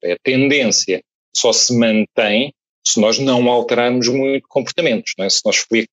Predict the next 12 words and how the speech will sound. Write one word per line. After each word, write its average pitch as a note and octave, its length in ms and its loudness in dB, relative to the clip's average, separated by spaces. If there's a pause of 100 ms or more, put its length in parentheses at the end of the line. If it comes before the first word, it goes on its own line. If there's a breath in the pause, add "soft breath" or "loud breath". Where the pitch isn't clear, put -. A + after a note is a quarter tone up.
(140)
flexibilizarmos A2 920 0
demasiado G2 400 -2
os F2+ 120 -2 (120)
comportamentos - 520 -2 (420)
e, A#2+ 380 0
e - 40 -2
criarmos A#2 480 0
condições G2+ 600 -2
a - 20 -6
que - 160 -8
o F2+ 60 -2
vírus F#2+ 260 -2